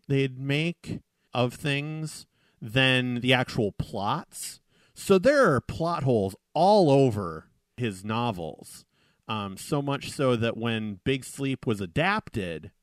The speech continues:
uh, into a movie, uh, in nineteen forty-six, uh, the Howard Hawks and a lot of even the cast were going through the script and are like,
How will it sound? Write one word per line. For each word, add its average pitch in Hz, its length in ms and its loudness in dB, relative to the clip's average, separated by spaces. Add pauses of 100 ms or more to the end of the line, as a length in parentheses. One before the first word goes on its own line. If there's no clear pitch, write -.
(180)
uh, 113 160 -2 (100)
into 123 280 -2
a 101 60 -2
movie, 113 640 -2 (520)
uh, 101 300 -8
in 104 180 -12
nineteen 110 380 -8
forty-six, 107 1080 -6 (640)
uh, 101 320 -2
the 101 420 0 (280)
Howard 147 280 4
Hawks 123 680 -2
and 110 180 -2
a 107 60 -4
lot 110 260 2
of 110 160 -2
even 117 300 -2
the 87 80 -8
cast 139 840 0 (800)
were 127 180 6
going 139 380 8
through 135 240 4
the 104 60 0
script - 720 0 (300)
and 139 160 4
are 131 120 6
like, 120 460 0